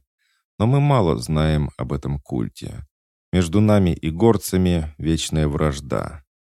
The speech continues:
Они убивают нас, мы их. Они ревниво оберегают свою святыню, позволяя восходить на гору только тем, кто желает вопросить оракула или принести жертву во время неурожая, засухи, землетрясения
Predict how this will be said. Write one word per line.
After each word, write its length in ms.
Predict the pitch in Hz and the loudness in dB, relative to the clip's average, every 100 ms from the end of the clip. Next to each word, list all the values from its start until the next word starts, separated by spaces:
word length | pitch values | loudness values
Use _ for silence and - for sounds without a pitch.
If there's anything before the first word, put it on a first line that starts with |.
| - | -4
Они 200 | 92 104 | 0 0
убивают 540 | 87 71 71 64 53 - | 0 0 0 -2 -4 -2
нас, 480 | 101 101 - - - _ - | 2 2 -2 -12 -18 _ -8
мы 440 | 76 85 92 80 _ | -2 0 0 -4 _
их. 440 | 64 53 - - _ _ _ _ _ _ - | -12 -12 -14 -20 _ _ _ _ _ _ -4
Они 280 | 82 120 120 | 0 2 2
ревниво 500 | 92 90 101 90 80 | 2 2 2 4 2
оберегают 580 | 71 67 69 82 80 | 0 -2 0 0 0
свою 280 | - 71 73 | -2 -2 -2
святыню, 840 | 69 - 78 - 76 58 50 - - | -4 -6 -6 -4 -4 -4 -8 -12 -14
позволяя 540 | 64 62 67 78 82 71 | -10 -6 -4 -2 -2 -2
восходить 560 | 64 - 65 64 - | -6 -8 -8 -8 -8
на 120 | 52 | -8
гору 380 | 67 85 92 80 | -4 0 0 -2
только 380 | - 57 - - | -4 -8 -8 -14
тем, 440 | - - 85 85 - | -8 -4 -4 -4 -10
кто 180 | - 64 | -10 -8
желает 440 | 69 92 85 - | -4 -2 -2 -4
вопросить 580 | 64 - 67 - - - | -10 -6 -6 -6 -10 -8
оракула 680 | 65 76 90 - 80 78 78 _ _ _ - | -6 -2 -2 -4 -4 -2 -6 _ _ _ -6
или 200 | 123 117 | -4 -2
принести 460 | - 82 76 - | -2 -2 -2 -6
жертву 500 | 65 90 90 76 82 | -4 -2 -2 -2 -4
во 120 | 71 | -4
время 280 | 64 78 80 | -2 -2 -2
неурожая, 800 | 76 69 64 62 69 95 92 85 | -2 -2 -2 -2 -2 0 0 -4
засухи, 760 | 80 76 98 - 71 - 78 87 | -4 -4 -4 -4 -10 -8 -8 -8
землетрясения 1080 | 67 67 62 - 67 - 101 90 85 78 | -6 -6 -6 -8 -12 -6 -4 -2 -2 -4